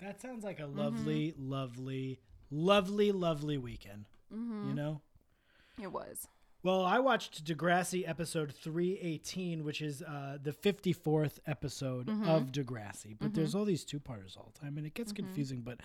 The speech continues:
Speaker 1: I usually tend to count those as one. We count them as when we do only one episode when we do
Speaker 2: Mm-hmm.
Speaker 1: those. So technically, this is, like, the four-, forty-sixth episode of Degrassi.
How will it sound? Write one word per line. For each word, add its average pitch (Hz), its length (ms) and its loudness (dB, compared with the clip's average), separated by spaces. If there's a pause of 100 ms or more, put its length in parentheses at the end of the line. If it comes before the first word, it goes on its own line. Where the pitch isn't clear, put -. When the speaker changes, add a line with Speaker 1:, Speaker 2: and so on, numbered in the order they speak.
(280)
Speaker 1:
I 175 80 6
usually 196 320 6
tend 151 220 0
to 139 80 -6
count 143 200 0
those 123 220 -6
as 120 100 -8
one. 156 200 0
We 156 160 4
count 156 240 -2
them 147 100 -2
as 127 140 -4
when 143 120 0
we 139 100 2
do 131 200 2
only 131 240 2
one 139 640 0 (140)
episode 156 480 -6
when 226 180 0
we 214 60 -2
do 202 80 -2
Speaker 2:
Mm-hmm. 185 80 -2 (100)
Speaker 1:
those. 220 80 -6 (340)
So - 180 -2
technically, 277 360 0
this 220 160 -2
is, 175 140 -4
like, 160 160 -2
the 160 80 -2
four-, 160 460 -2 (120)
forty-sixth - 880 0
episode 113 640 -8
of 110 160 -16
Degrassi. 120 640 -8